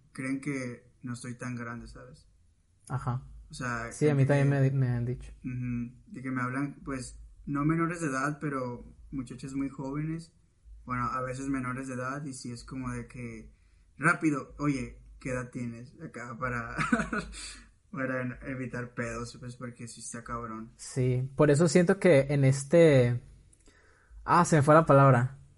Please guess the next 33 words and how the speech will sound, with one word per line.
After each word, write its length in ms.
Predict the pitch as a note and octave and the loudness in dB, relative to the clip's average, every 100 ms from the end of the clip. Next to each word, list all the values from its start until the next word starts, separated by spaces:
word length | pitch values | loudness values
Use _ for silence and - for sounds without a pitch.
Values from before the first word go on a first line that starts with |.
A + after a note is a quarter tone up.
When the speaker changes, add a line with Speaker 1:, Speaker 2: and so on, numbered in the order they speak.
| _ _ _ _ - - | _ _ _ _ -20 -6
Speaker 2:
en 100 | D#3+ | 0
este 140 | D3+ F3 | 4 4
espectro, 540 | - E3+ F#3 - E3 | 4 6 6 6 2
pues, 240 | C#3 C3 B2 | 6 6 6
de, 280 | B2+ A#2+ - | 6 4 2
de 200 | C3+ C3 | 4 6
edades 560 | A#2+ B2+ D#3+ E3 - - _ _ - - | 8 8 6 4 -4 -18 _ _ -16 -4
entre 1000 | D3+ D3 C#3 C#3 C3 B2+ A#2+ A#2 A2+ - - | 0 0 4 6 8 8 4 2 -2 -6 -16
jóvenes 540 | - C3 C#3 E3 D#3+ C#3 | 0 4 4 4 0 0
y 280 | A#2+ A#2 - | 0 0 0
creciendo, 760 | A#2 A2+ C3 B2+ D#3+ F3 F#3 _ _ - | 0 0 0 0 0 -2 -4 _ _ -2
y 140 | C3 | 0
entre, 260 | A#2+ B2+ B2 | 0 0 -2
o 40 | |
sea, 120 | C3+ | -2
como 200 | B2+ B2 | 0 0
que 220 | B2 A#2 C3+ - - _ - | 0 -4 -6 -18 -20 _ -14
un 400 | F3 - - C#3 | -14 -12 -8 -2
poquito 320 | D#3+ D#3+ E3 | 2 4 4
menos 200 | E3+ F3 | 6 6
de 60 | E3+ | 6
mayor 220 | D3 C#3+ | 6 6
de 60 | D3 | 6
edad, 220 | E3 E3 | 6 4
poquito 280 | D3 C3+ C#3 | 4 4 4
menos 480 | C#3+ D3+ C#3 - - - - | 2 0 -4 -8 -18 -18 -4
menor 240 | C3+ B2 | 0 2
de 80 | C#3 | 2
edad, 200 | D#3 E3 - - _ - | 0 -2 -8 -20 _ -14
Speaker 1:
Ujú. 240 | E3 C#3 B2+ | -10 -6 0
Speaker 2:
está 420 | C3+ - C3 B2+ | -2 2 2 2
como 240 | D3+ D3+ | 2 0
que 400 | C#3+ B2+ B2 - | 4 2 2 -8